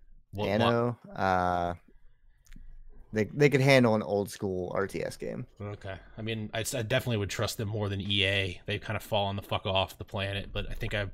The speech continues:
Speaker 1: still would have liked to see Blizzard do something like that. I feel like they still know how to make
Speaker 2: So
Speaker 1: an
Speaker 2: you,
Speaker 1: R T S.
Speaker 2: you, you, you make, eh, they could make a Diablo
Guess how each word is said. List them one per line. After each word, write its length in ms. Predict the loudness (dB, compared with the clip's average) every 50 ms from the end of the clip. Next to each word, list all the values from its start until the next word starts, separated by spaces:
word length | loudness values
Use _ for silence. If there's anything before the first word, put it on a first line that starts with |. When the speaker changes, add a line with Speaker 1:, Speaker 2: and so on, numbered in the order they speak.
| -12 -16 -14 -10
Speaker 1:
still 560 | -8 -8 -6 -6 -6 -4 -2 0 0 2 0
would 120 | 0 -2
have 200 | -2 -4 -6 -6 -2
liked 240 | 0 0 0 -2
to 60 | -4 -6
see 140 | -4 -4
Blizzard 360 | -4 -4 -4 -4 -2 -2 -2 0
do 100 | -2 0
something 340 | 0 0 0 0 0 0
like 200 | 2 0 0 2
that. 240 | 2 2 2 2 0 -4 -10 -18 -20 -16 -14
I 40 | -12
feel 180 | -10 -6 -4 -4
like 100 | -2 0
they 100 | 0 -2
still 180 | 0 0 0 0
know 140 | 0 2
how 100 | 2 2
to 80 | 2 2
make 120 | 2 0 2
Speaker 2:
So 60 | 2
Speaker 1:
an 40 | 2
Speaker 2:
you, 60 | 2
Speaker 1:
R 80 | 0 0
T 220 | 2 4 4 4
S. 180 | 4 0 -2 0
Speaker 2:
you, 160 | 0 2 0
you, 80 | 0 -2
you 240 | -2 0 2 2 4
make, 380 | 6 6 8 8 6 6 2
eh, 640 | -2 0 0 2 2 2 2 2 0 0 0 -2 -2 -2 -2
they 120 | -4 -2
could 120 | 0 0
make 160 | 0 0 2 0
a 80 | 0
Diablo 680 | -2 0 0 2 2 2 2 2 0 0 0 0 -2 -4